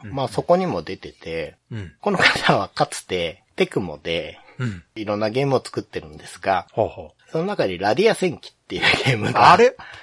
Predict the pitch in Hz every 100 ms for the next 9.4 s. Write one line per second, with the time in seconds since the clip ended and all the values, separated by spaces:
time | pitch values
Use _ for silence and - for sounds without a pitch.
0 | - 185 202 202 196 - 196 - 208 220
1 | - - 92 - 127 90 - - - -
2 | - - - 131 139 170 180 175 156 175
3 | 160 107 117 - 104 90 - 107 107 117
4 | 135 117 95 92 92 123 117 113 - -
5 | 127 165 214 285 285 247 247 240 170 -
6 | - - - 160 160 147 107 98 98 -
7 | - _ - 113 76 - - - - 107
8 | 139 107 82 - _ - 160 180 196 190
9 | 185 180 156